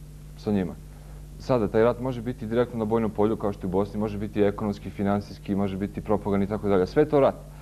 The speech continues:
Dakle, to je njihova težnja da nas silom nateraju da nešto prihvatimo. Da li, znači, jednim oblikom rata ili drugim, to je to.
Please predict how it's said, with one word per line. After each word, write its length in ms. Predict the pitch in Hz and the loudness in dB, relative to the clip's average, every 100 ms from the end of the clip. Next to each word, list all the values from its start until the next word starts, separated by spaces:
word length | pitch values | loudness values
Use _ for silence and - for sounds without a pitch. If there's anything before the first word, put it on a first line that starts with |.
| - - - - - | -18 -18 -18 -12 -6
Dakle, 240 | 107 123 | -4 -2
to 100 | 156 | 0
je 60 | 156 | 0
njihova 300 | 165 147 127 | 0 0 2
težnja 340 | 151 165 165 | 6 4 2
da 120 | 127 | -2
nas 140 | 120 113 | -2 0
silom 260 | 170 156 | 2 2
nateraju 300 | 143 143 147 | 2 0 0
da 80 | 123 | 2
nešto 220 | 127 120 | 0 -4
prihvatimo. 480 | 104 104 95 - 90 | -6 -4 -4 -4 0
Da 160 | 113 139 | 4 4
li, 220 | 139 117 | 2 0
znači, 340 | 110 131 - 113 | -4 -6 -4 0
jednim 400 | 120 117 127 120 | 0 2 0 0
oblikom 300 | 120 107 107 | -4 -4 -2
rata 220 | 113 113 | -2 -2
ili 80 | 101 | -4
drugim, 240 | 113 120 | -2 -2
to 80 | 139 | 0
je 60 | 135 | 2
to. 220 | 117 | 2